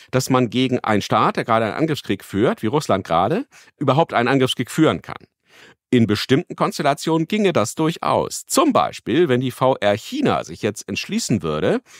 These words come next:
die Schwäche Russlands oder die Abgelenktheit Russlands mit dem Ukraine-Krieg jetzt ganz einfach auszunutzen,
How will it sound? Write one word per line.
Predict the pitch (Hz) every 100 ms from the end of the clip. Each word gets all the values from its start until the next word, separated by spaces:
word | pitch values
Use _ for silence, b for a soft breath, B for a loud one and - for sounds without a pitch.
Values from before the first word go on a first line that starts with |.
| B _
die | 117 120 113 107 90
Schwäche | - - 110 160 185
Russlands | 147 160 - 120 92 76
oder | - 95 85 76
die | 76 78
Abgelenktheit | 165 - - 143 120 113 104 90
Russlands | 92 135 - 90 151 -
mit | 107
dem | 107
Ukraine-Krieg | - - 104 156 123 - 110 185
jetzt | 117 -
ganz | - 123
einfach | 123 104 -
auszunutzen, | 185 - - 95 85 - 151 277